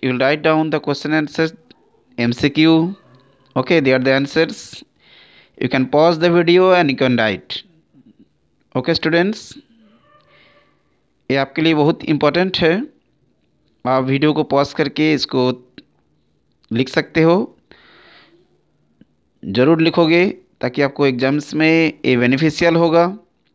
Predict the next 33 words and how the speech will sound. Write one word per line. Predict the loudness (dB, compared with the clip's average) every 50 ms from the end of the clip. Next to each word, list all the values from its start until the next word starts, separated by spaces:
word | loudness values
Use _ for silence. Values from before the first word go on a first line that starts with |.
| _ _ -20 -20 _ -20 _ _ _ _ _ _ _ _ _ _ _ _ _ _ _ _ _ _ _ _ _ _ _ _ _ -6
And | -4 -2 0
you | 2 2
will | 0 0 0
try | 0 2 2 2 2 0 0
to | 0 2 4 4 2 2 0 -2 -8 _ _ _ _ _ _ _ _ _ -6
rectify | -4 -4 -4 -4 -8 -6 -2 0 0 0
the | 2 0 0 0
answers | -2 -2 -2 -2 -2 -2 -2
and | -2 0 2 2
you | 2 2
will | 2 2
write | 2 2 4 4 2 2 0 -2 -6 _ -20 -20 _ _ -6 -4
in | -2
your | 0 2 2 0 0 -2
own | -2 0 0 2 2 2 2
words। | 2 0 0 -2 -8 -16 -20 -20 -20 -20 _ _ _ _ _ _ -6
You | -4 -2 -2
can | -2 -2 0 0 0
take | 0 0 0
the | 0 0 0 2
help | 2 2 2 0 0 -4 -8 -18 -20 -20 -20 _ _ _ _ _ _ _ _ _ _ _ _
from | -6 -2 0 0 2 0 0 -4 -6 -10 _ _ _ _ _ _ _ _ _ _ _ _ _ _ _ _ -4
my | -2 -2 -2 -2 -2 -2
answers। | -2 -2 -2 0 0 0 -2 -4 -10 -20 -20 _ _ -20 -20 -20 -20 -20 -20 -20 _ _ _ -4
इससे | -2 -2 -2 0 0 0
आप | 0 0 -2
हेल्प | -4 -4 -4 -4 -4 -2
लेना | -2 0 0 0 0 0 0 -2
और | -4 -4 -4 -4 -4
कोशिश | -2 -2 -4 -4 -4 -6 -8 -6
करना, | -4 -4 -2 0 0 2 2 2 2
इसमें | 0 0 -2 -2 -2 -2 -2
से | 0 2 2